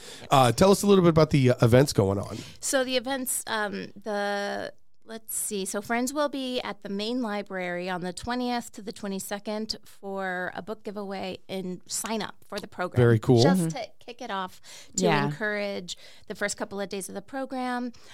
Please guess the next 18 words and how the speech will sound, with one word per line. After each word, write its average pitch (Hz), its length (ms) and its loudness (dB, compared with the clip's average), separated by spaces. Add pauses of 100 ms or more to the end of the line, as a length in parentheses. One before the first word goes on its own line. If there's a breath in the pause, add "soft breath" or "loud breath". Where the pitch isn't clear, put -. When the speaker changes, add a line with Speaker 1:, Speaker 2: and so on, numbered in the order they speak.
(160 soft breath)
Speaker 2:
Um, 208 260 -2
at 202 160 -4
Sunrise 208 440 -6
Mountain 226 560 -6
Library, 254 480 -6
we 220 100 -8
have 214 220 -10
one 185 200 -12
of 202 80 -10
my 196 140 -10
favorite 208 600 -12
humans 220 360 -12
in 202 60 -14
the 208 80 -10
world, 214 360 -10
Jungle 208 300 -8
Jill. 196 460 -4 (260 soft breath)
Speaker 1:
<laughs> 117 80 2